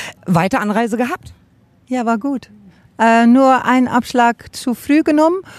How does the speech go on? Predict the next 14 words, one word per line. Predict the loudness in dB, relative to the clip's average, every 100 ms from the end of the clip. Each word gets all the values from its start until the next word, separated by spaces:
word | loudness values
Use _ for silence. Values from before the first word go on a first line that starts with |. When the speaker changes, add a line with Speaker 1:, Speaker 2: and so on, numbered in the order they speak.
| -20 _
Speaker 2:
und | 2 4
da | 4 4
habe | 2 -2
ich | -2
das | -4
schöne | -2 -2 0 0
Tecklenburg | -2 0 0 2 2
gesehen. | 0 -2 -2 -2 -6 _ -20 -20 -20 -2
Und |
das | -2 0
war | 0 2
ein | 4
bisschen, | 2 4 4 4
äh, | 4